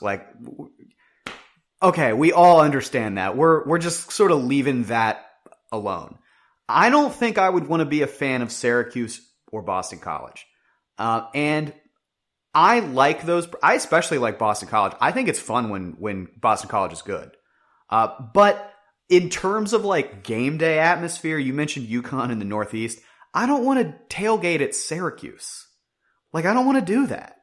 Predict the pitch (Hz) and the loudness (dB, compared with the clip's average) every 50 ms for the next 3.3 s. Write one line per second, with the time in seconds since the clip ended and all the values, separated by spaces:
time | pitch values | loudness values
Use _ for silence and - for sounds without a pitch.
0 | _ _ _ _ _ _ _ _ _ - 180 190 185 170 151 - 170 196 262 269 | _ _ _ _ _ _ _ _ _ -2 -2 -2 -2 -4 0 4 6 6 6 6
1 | - - 196 160 170 190 202 202 165 127 - - 135 143 127 117 - 113 123 143 | 4 -2 -6 -4 0 2 4 4 4 2 0 -2 -2 -2 -2 -2 -4 -4 -4 -2
2 | 196 196 156 123 120 110 110 92 117 127 107 101 131 156 151 117 98 101 95 92 | -2 0 0 -2 -2 -4 -4 -6 -6 -6 -6 -6 -6 -6 -6 -4 -4 -2 -2 -2
3 | - - - 104 90 | -4 -6 -10 -14 -14